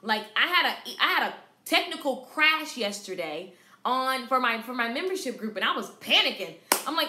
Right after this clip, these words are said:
Oh my God, like, this is the day. Oh my God, I'm panicking cause I don't want them to think that I'm blah, blah, blah.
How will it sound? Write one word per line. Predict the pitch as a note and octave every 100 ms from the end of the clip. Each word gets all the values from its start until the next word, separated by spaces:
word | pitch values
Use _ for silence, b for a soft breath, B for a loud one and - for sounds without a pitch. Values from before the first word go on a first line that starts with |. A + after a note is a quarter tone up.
| -
Oh | D4 F#4+
my | G#4 G#4
God, | G4 A4+ G#3+
like, | A#3 G#3 -
this | F4+
is | G4 F#4+
the | C4+
day. | A#3 A#3+ C4+
Oh | A3+ D4+
my | E4+
God, | D#4 C4+ D4
I'm | D4+ A#3
panicking | B3 D4 D#4
cause | C#4 -
I | B3
don't | D4
want | D4
them | D4 C#4+
to |
think | C#4 C#4 C#4+
that | C#4
I'm | D4+ C4
blah, | C4+ C#4
blah, | C#4
blah. | C4+ C#4